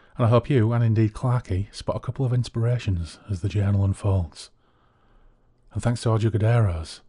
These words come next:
Alexander Harris, Craig Ledley, Dave Dalrymple, Ian Stead, Laws, Taylor, Matthew Broom, Steve Round, Toby White,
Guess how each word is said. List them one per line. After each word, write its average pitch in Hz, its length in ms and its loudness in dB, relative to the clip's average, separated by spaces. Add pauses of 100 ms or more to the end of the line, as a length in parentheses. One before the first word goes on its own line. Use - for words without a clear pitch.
(640)
Alexander 104 380 2
Harris, 120 520 -2 (420)
Craig 104 280 2
Ledley, 107 440 0 (580)
Dave 104 220 2
Dalrymple, 104 680 0 (560)
Ian 110 220 2
Stead, 113 400 -2 (760)
Laws, 98 500 0 (640)
Taylor, 107 460 0 (760)
Matthew 104 260 0
Broom, 120 400 2 (640)
Steve 110 340 0
Round, 107 440 2 (680)
Toby 107 280 4
White, 104 340 0